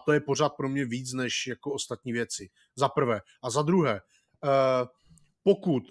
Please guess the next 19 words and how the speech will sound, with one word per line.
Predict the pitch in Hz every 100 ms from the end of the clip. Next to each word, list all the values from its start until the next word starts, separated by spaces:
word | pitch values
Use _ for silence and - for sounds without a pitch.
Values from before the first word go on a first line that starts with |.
| _ 147
eh, | 139 131 123
se | -
to | 156 160
rozesere | 147 147 - 160 160
už | 151 -
teď, | 180 151 - _ _
tak, | - 131
jako, | - 175
odpískejme | 175 - 156 - 151 131 127
kraje. | 143 151 131 107 _ _
V | -
těch | 165
krajích | - 156 143
se | - 143
něco | 131 -
buduje, | 143 139 120 113 127 180 196 _ _
v | -
těch | 160 -
krajích, | 156 147 143